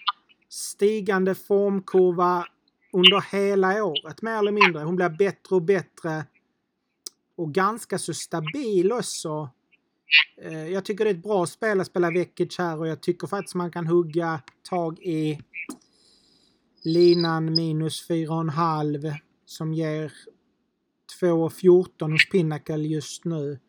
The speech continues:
Eh, jag har jättesvårt att se att, eh, Vekic inte brekar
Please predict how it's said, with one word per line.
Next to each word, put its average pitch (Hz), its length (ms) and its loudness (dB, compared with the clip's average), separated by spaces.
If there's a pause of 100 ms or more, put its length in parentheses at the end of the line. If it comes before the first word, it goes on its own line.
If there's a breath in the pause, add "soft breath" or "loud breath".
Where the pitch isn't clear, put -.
(600)
Eh, 147 380 -4
jag 196 60 4
har 185 220 8
jättesvårt 180 640 4
att 180 80 0
se 180 240 0
att, 165 320 -6
eh, 160 280 -4
Vekic 170 440 0
inte 160 280 -2
brekar 156 800 -2